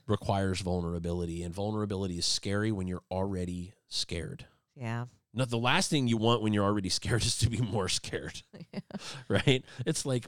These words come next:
Speaker 1: "Hmm, I want, we should put a hor-, like, a, a s-, a haunted house at the bottom of this roller coaster and see what <laughs> happens."
Speaker 2: Yeah, no thanks.
Speaker 1: You know, it's, yeah, and we're full of clowns.
Speaker 2: Mm, I'm out.
Speaker 1: <laughs> Right?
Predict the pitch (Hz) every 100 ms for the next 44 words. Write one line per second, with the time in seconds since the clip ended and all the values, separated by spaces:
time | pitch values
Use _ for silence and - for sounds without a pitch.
0 | - 269 214 127 90 - - - 254 160
1 | 123 160 311 277 - 113 95 - 208 104
2 | 101 95 90 92 - - - 104 90 87
3 | 202 196 135 180 180 107 101 95 147 151
4 | 135 123 123 170 117 - 92 90 90 -
5 | 139 127 135 127 - 98 104 - - _
6 | 190 190 233 262 - 87 82 - - 110
7 | 95 107 113 - 170 131 90 92 110 117
8 | - 147 123 143 95 80 85 - _ _
9 | 220 247 202 170 131 220 175 160 - -
10 | - - 214 202 - 190 - 175 143 -
11 | 156 - - - - -